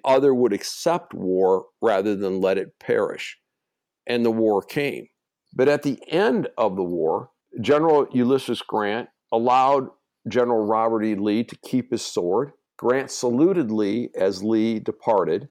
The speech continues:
and after announcing the South's surrender at the White House, President Lincoln ordered the band to play Dixie. And of course, in Lincoln's style, he said, "You know, we've captured that and we own that.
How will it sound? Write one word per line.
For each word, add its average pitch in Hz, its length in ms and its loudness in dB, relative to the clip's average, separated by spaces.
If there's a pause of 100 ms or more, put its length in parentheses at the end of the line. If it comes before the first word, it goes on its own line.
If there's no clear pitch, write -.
(100)
and 131 220 -4
after 160 560 -4
announcing 131 840 -2 (440)
the 117 120 -4
South's 139 640 0
surrender 123 580 0
at 110 100 -4
the 110 80 0
White 127 320 0
House, 127 440 -8 (580)
President 160 500 2
Lincoln 123 520 0 (480)
ordered 135 380 4
the 110 60 -2
band 107 520 -2 (140)
to 104 80 -12
play 107 400 0
Dixie. 123 640 -4 (680)
And 117 120 -2
of 113 60 -2
course, 120 360 2
in 110 100 -2
Lincoln's 110 500 -4 (360)
style, 113 560 2
he 113 300 -2 (180)
said, 113 360 2 (220)
"You - 100 -8
know, 131 60 -2
we've 139 280 0
captured 127 500 -2
that 120 220 4
and 113 120 0
we 123 140 0
own 117 320 2
that. 92 340 -2